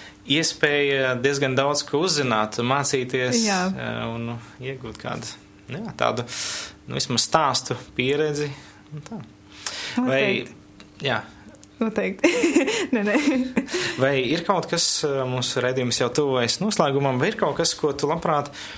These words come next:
Speaker 1: vēlētos, nu, novēlēt varbūt kādiem jauniešiem, kas šobrīd klausās tevi un dzird, ka tu gaidi? Ehm,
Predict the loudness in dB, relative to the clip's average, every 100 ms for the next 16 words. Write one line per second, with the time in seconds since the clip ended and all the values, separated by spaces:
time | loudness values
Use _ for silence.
0 | -10 0 2 2 0 2 2 0 -4 -6
1 | -4 -2 2 2 2 0 0 -2 -2 -4
2 | -2 0 0 2 2 2 2 2 -2 -2
3 | -2 -2 0 0 -2 -4 -2 0 2 2
4 | 0 0 0 0 0 -2 -6 -6 -4 -2
5 | 0 0 -2 -4 -8 -10 -8 -10 -14 -16
6 | -8 -2 0 2 0